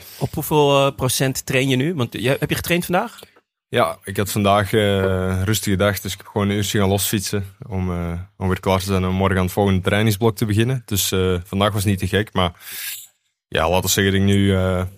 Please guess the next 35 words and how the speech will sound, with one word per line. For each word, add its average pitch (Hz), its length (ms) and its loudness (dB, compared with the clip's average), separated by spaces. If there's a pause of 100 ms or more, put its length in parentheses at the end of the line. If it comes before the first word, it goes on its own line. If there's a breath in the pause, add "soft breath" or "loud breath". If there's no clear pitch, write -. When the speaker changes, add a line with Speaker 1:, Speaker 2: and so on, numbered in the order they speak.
(100)
Speaker 2:
tussen 104 240 -2
de 92 60 -4
vijftien 98 520 0
en 95 100 -2
twintig 101 300 -2
uur 98 160 -2
train 104 240 0
per 98 140 0
week. 110 340 0 (160)
En, 92 460 -4
eh, 87 300 0
Speaker 1:
En - 680 -8
normaal 120 180 4
Speaker 2:
de - 60 -4
Speaker 1:
gesproken? 113 280 2
Speaker 2:
zwaarste 101 440 2
trainingsweken 95 600 0
zijn, 90 400 -4
ja, - 360 -6 (340)
dertig 98 460 -2
of 98 120 -8
net 98 180 2
boven 98 200 2
de 95 80 0
dertig. 98 420 -2 (400 soft breath)
Dus, - 280 -4
eh, 92 80 0
daar 87 140 -2 (180)
zitten 104 280 0
we 95 60 4
nog 92 80 4
wel 90 80 0
een 92 60 0
eindje 95 200 -2
vanaf. 87 280 -4